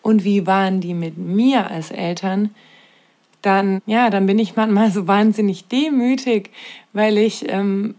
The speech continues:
weil ich so beeindruckt bin und so dankbar für den Weg, den sie gegangen sind, auch wenn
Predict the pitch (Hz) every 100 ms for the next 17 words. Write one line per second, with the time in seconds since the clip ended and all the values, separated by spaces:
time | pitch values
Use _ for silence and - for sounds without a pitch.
0 | _ - 196 220 175 - 247 262 233 -
1 | - 247 226 226 - 208 202 190 180 165
2 | 190 214 214 185 202 - - - - -
3 | - 202 202 190 208 226 - 202 190 220
4 | 214 202 202 208 208 190 180 - 190 208
5 | 214 202 202